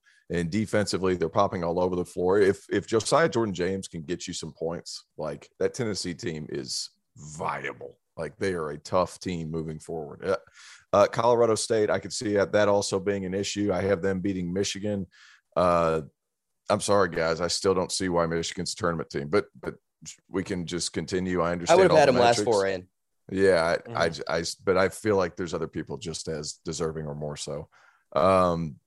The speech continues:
Speaker 1: yeah,
Speaker 3: All right,
Speaker 1: I mean,
Speaker 3: real, real quick, real quick, round number two. Sean,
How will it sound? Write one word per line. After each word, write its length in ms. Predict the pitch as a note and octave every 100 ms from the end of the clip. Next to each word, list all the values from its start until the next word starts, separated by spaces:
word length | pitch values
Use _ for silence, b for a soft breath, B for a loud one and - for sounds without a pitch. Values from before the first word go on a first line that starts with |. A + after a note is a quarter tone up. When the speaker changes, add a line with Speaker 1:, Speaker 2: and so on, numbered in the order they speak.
| _ _ _ _ _ _ _
Speaker 1:
yeah, 240 | - A#2 G2
Speaker 3:
All 60 |
right, 60 | F#3
Speaker 1:
I 40 |
mean, 180 | G3+ G3
Speaker 3:
real, 100 | F#3 -
real 180 | F3+
quick, 260 | G3 G#3 F#3
real 200 | C#3 F3
quick, 200 | E3+ F3
round 200 | C#3 D#3
number 180 | D#3+ D3+
two. 240 | D3+ D3+ G#2+
Sean, 520 | - E3 C#3+ G2 -